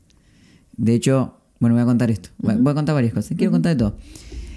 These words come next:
Speaker 1: El, en el segundo, la segunda experiencia, estábamos cantando justo una canción que se, dice, "Quiero agradecerte, Dios", ¿no?
Speaker 2: Mm, qué linda.
Speaker 1: Y,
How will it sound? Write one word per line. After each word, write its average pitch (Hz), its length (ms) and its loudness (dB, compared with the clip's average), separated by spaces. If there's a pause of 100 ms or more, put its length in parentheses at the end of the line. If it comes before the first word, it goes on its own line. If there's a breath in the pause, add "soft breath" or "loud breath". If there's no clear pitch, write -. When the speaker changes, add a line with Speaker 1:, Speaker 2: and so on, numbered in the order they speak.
(120)
Speaker 1:
El, 113 720 0
en 120 180 0
el 120 140 2
segundo, 151 800 0
la 123 100 0
segunda 131 220 2
experiencia, 139 640 0 (460 soft breath)
estábamos 123 380 2
cantando 120 460 2
justo 117 260 -2
una 117 140 2
canción 113 640 2
que 101 500 -2 (280)
se, - 140 -8
dice, 104 400 0
"Quiero 120 200 0
agradecerte, 110 580 0
Dios", 104 220 0
¿no? 117 120 0
Speaker 2:
Mm, 175 320 -2
qué 185 100 -4
linda. 175 360 -4 (1200 soft breath)
Speaker 1:
Y, 117 540 4